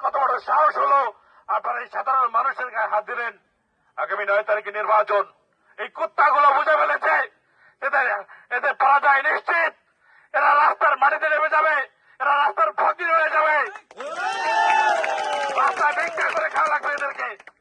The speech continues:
সেই কারণে মরণ কামড় দিয়েছে, সেই কারণে রাস্তায় এই, এই রাস্তার মানুষের সাথে, সাধারণ মানুষের সাথে রড সহ নিরীহ মানুষের গায়ে হাত দেওয়া শুরু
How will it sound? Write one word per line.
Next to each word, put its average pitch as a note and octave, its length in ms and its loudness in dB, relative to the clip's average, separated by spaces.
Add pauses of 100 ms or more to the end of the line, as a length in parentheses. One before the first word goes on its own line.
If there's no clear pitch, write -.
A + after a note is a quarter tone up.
(240)
সেই C4+ 220 -4 (100)
কারণে C#4 320 2 (440)
মরণ D4+ 340 2
কামড় C#4 340 2
দিয়েছে, D4 300 -4 (640)
সেই C#4+ 220 -4 (120)
কারণে C#4 300 2 (460)
রাস্তায় A#3+ 320 0 (120)
এই, A#3+ 60 -8 (220)
এই C4 60 -8 (280)
রাস্তার B3 260 -2 (100)
মানুষের B3+ 380 0
সাথে, G#3+ 180 -6 (100)
সাধারণ A3 280 -2 (100)
মানুষের A3+ 380 -2
সাথে G#3 180 -8 (360)
রড G#3+ 320 2
সহ G#3 120 4 (560)
নিরীহ B3 280 -2
মানুষের G#3+ 320 0
গায়ে G3 220 0
হাত G#3 180 4
দেওয়া G#3 200 0
শুরু G#3+ 120 -2